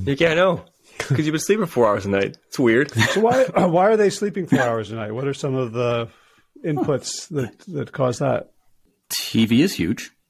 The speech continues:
Speaker 3: as is the phone, as is, and here's a hard one: time with the spouse, right? If there's a spouse that's involved, um, and maybe you work different shifts, maybe this is the time that you can connect with your spouse after the kids go to bed,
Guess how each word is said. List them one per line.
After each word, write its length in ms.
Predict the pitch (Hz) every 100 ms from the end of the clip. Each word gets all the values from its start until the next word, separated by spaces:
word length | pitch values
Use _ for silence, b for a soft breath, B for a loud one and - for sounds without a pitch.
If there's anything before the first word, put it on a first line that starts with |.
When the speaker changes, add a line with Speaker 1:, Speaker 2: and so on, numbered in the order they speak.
| _ _ b b b b b _ _ _ -
Speaker 3:
as 320 | 104 117 113
is 240 | 120 117
the 80 | 117
phone, 360 | 143 80 113 - _ _ _ _ _ _ _ _ _ -
as 240 | 135 165
is, 320 | 156 156 139 -
and 100 | 120
here's 220 | 117 160 131
a 40 |
hard 240 | 92 113
one: 240 | 95 76 58 -
time 200 | - 139
with 140 | 131
the 80 | 101
spouse, 380 | - - 73 - - _ _ _ _ _
right? 260 | - 98 120 -
If 120 | -
there's 180 | 107 101
a 60 | 95
spouse 360 | - 98 98 - -
that's 180 | - 92
involved, 520 | 98 92 92 92 90 - B B B B B B -
um, 360 | - - - _ -
and 140 | - 98
maybe 180 | 98 92
you 80 |
work 180 | 90 87
different 260 | - 92 95
shifts, 580 | 196 190 185 - - - _
maybe 220 | - 107 101
this 160 | 110
is 80 | 113
the 80 | 104
time 480 | - 123 117 101 -
that 120 | 101
you 100 | 104
can 160 | 104 95
connect 260 | 101 101
with 100 | 95
your 80 | 87
spouse 420 | - 131 135 131
after 200 | - -
the 100 | -
kids 200 | - 135
go 120 | - 98
to 60 |
bed, 460 | 82 143 135 127